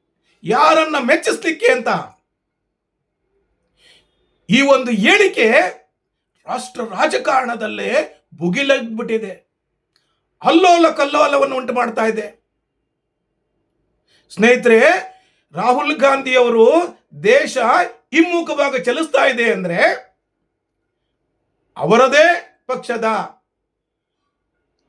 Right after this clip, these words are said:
ಅವರದೇ ಡಿ ಸಿ ಎಂ,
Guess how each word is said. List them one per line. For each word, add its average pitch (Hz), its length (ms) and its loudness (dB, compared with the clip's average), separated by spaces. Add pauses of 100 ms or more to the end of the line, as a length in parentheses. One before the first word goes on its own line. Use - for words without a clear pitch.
(1040)
ಅವರದೇ 294 580 2
ಡಿ 302 200 2
ಸಿ 269 140 -8
ಎಂ, 240 340 -2